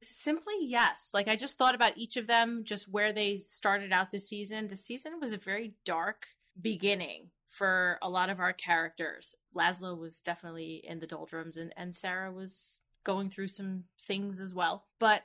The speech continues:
I think for each of them, so Laszlo going on this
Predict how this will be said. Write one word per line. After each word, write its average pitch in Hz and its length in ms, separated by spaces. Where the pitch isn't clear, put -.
I 220 100
think 294 360
for 277 320
each 277 240
of 294 80
them, 196 180
so 214 180
Laszlo 240 560
going 214 320
on 196 200
this 190 320